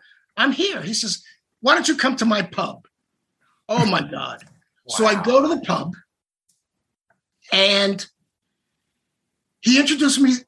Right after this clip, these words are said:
Speaker 1: introduces me to his neighbors, you know, all the people that live in the neighborhood and all the people that, that he goes drinking with. So me, I was ma-, I was earning more in per diem than this guy was earning in a week, right? And I, I didn't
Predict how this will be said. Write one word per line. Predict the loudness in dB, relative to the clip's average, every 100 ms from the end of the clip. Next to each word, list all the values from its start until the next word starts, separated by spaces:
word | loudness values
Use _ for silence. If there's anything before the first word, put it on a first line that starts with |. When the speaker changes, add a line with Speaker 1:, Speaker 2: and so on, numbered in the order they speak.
| -12 -8
Speaker 1:
introduces | -4 -2 0 2 2
me | 2
to | 2
his | 0
neighbors, | 2 2 2 -2 -8 -2
you | 0
know, | 0
all | -2 -2
the | -2
people | 0 0 2
that | 0
live | 2 2
in | 2
the |
neighborhood | 0 -2 -2 -4
and | -4
all | -4
the |
people | -4 -6 -4
that, | -6 -6 -16 -20 -2
that | 0
he | 4
goes | 4 2
drinking | 2 -2 -2 -6
with. | -8 -12 _ _ _ _ _ -20 -4
So | 2 4 4
me, | 4 6 6 4 2
I | 0 0
was | 0 0
ma-, | 0 0
I | 0
was | 0 0
earning | 2 4 4 4
more | 4 4 0
in | -2 -4
per | -2 -4
diem | 0 2 2 0 -8 -16 -20 _ _ _ _ _ -16
than | -14 -2 0 2 0
this | 0 0
guy | 0 0 0
was | -2 -4
earning | -4 -4 -4
in |
a | -4
week, | -4 -8 -12 -20 _ _ _ _ _ _ _ _ _ _ -6
right? | -2 -2 0
And | 0 0
I, | -2 0
I | 2
didn't | 2 -2